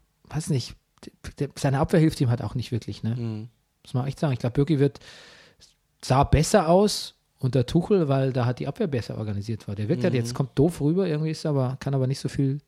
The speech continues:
Speaker 1: dafür.
Speaker 2: Mhm.
Speaker 1: Und, ähm, das war der fünfhundertste Heimsieg für den B-, für V F B.
Speaker 2: Ja.
Speaker 1: Und was nicht auch der fünfhundertste Bundesliga-Sieg für Heinkes oder so?
Speaker 2: Ja.
Speaker 1: Hm.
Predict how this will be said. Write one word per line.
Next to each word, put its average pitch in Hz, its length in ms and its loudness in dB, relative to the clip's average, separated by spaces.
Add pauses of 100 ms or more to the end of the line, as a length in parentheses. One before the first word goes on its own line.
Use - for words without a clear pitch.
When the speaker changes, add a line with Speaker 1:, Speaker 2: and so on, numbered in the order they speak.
Speaker 1:
dafür. 131 400 0 (220)
Speaker 2:
Mhm. 113 240 -8 (920)
Speaker 1:
Und, 139 420 2
ähm, 131 520 2 (1200)
das 127 60 -4
war 131 80 4
der 127 100 4
fünfhundertste 151 760 2
Heimsieg 117 560 -4 (100)
für - 120 -14
den 107 100 -4
B-, 120 140 -4 (100)
für - 240 -12
V 120 120 -4
F - 120 -8
B. 110 180 -6 (840)
Speaker 2:
Ja. 120 260 -8
Speaker 1:
Und 135 100 0
was 160 120 2
nicht 156 120 0
auch 139 60 2
der 160 120 2
fünfhundertste 170 420 0
Bundesliga-Sieg 151 500 -2
für 123 220 0
Heinkes 151 320 -4
oder 180 120 -2
so? 208 180 -4 (180)
Speaker 2:
Ja. 117 180 -10 (840)
Speaker 1:
Hm. 104 220 -6